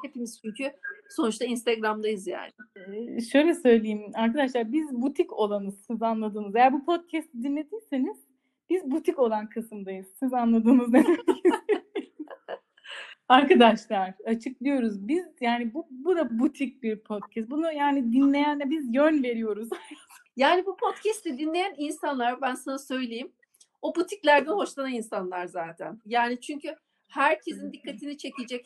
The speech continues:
Speaker 1: herkesin, herkese hitap edecek bir konudan bahsetmiyoruz belki de diye düşünüyorum.
Speaker 2: Geçen sefer sana attım topu, o zaman bu sefer ben bitireyim.
Speaker 1: Evet,
Speaker 2: Haksızlık
Speaker 1: lütfen.
Speaker 2: etmeyelim.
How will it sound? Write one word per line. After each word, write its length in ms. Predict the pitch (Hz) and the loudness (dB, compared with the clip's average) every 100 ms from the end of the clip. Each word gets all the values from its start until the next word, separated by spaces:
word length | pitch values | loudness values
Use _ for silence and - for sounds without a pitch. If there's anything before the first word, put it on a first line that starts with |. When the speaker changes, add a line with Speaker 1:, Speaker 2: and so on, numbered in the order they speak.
| 277 | -6
Speaker 1:
herkesin, 760 | 277 269 - 254 240 262 254 _ _ - | -6 -4 -8 -10 -10 -12 -12 _ _ -8
herkese 400 | 277 277 277 277 | -6 -4 -6 -6
hitap 320 | 254 269 262 | -2 0 2
edecek 380 | 254 240 262 - | 0 -6 -10 -10
bir 160 | 262 - | -14 -12
konudan 480 | - 247 240 240 | -6 -4 -2 -2
bahsetmiyoruz 680 | 233 285 269 247 190 170 170 | -2 -2 -8 -8 -8 -10 -12
belki 320 | 175 175 180 - | -10 -10 -12 -14
de 180 | 170 - - _ - | -14 -14 -20 _ -8
diye 160 | 190 | -6
düşünüyorum. 460 | 196 - 196 - - _ - | -8 -14 -12 -12 -16 _ -6
Speaker 2:
Geçen 360 | 208 226 240 262 | 6 6 10 8
sefer 320 | 262 254 269 | 6 2 2
sana 260 | 262 277 285 | 2 0 2
attım 380 | 254 - 214 202 | 0 -4 -12 -8
topu, 260 | 220 262 | -10 -6
o 60 | 254 | -6
zaman 300 | 247 254 233 | -4 -8 -8
bu 40 | |
sefer 360 | 233 233 247 233 | -10 -8 -8 -6
ben 220 | 233 220 | -4 -6
bitireyim. 320 | 202 202 185 | -6 -8 -8
Speaker 1:
Evet, 100 | 185 _ _ | -10 _ _
Speaker 2:
Haksızlık 460 | 196 196 254 202 214 | -10 -8 -6 -2 0
Speaker 1:
lütfen. 120 | 202 | 0
Speaker 2:
etmeyelim. 520 | - 185 185 180 | -2 -6 -6 -8